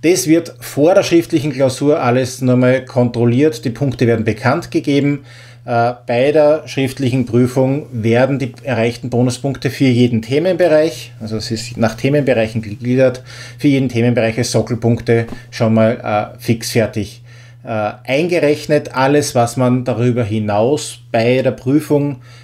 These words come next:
äh, an Punkten gewinnt, kommt zu diesen Sockelpunkten, zu diesen Bonuspunkten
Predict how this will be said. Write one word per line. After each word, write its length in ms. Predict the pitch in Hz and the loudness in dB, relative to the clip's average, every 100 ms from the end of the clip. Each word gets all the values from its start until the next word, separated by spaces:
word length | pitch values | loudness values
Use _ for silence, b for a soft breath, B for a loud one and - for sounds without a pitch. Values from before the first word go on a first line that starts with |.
| B | B
äh, 40 | 127 | -4
an 320 | 127 127 117 | -2 -2 0
Punkten 340 | 123 123 123 | 0 0 -2
gewinnt, 440 | 117 107 120 127 - B - | -2 0 0 -2 -8 B -16
kommt 460 | - 135 131 - | -2 0 0 -6
zu 100 | - | -8
diesen 300 | 131 127 117 | -2 0 2
Sockelpunkten, 680 | - 107 101 110 120 113 120 | 0 -2 -4 -4 -2 -2 -4
zu 100 | 113 | -4
diesen 260 | 107 101 104 | -4 -6 -6
Bonuspunkten 800 | 95 98 - - 95 - 98 | -8 -10 -12 -12 -12 -10 -12